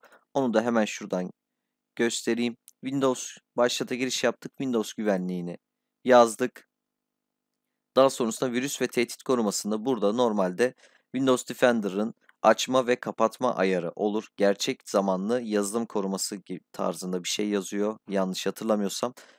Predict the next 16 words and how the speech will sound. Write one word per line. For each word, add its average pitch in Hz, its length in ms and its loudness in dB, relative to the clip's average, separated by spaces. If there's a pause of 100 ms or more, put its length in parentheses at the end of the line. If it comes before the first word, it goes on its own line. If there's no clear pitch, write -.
Fakat 139 480 4
o 131 120 4
yazı 135 280 4
yok. 135 280 0
Burada 127 200 0
gördüğünüz 123 600 0
gibi 110 280 -4 (240)
Avast 113 520 6
ve 107 220 2 (360)
Kaspersky 110 840 0 (280)
uygulamaları 104 640 2
hakkında 92 560 0
bilgiler 90 420 -2
mevcut. 104 560 -2
Bu 127 120 -2
uygulamaların 107 800 0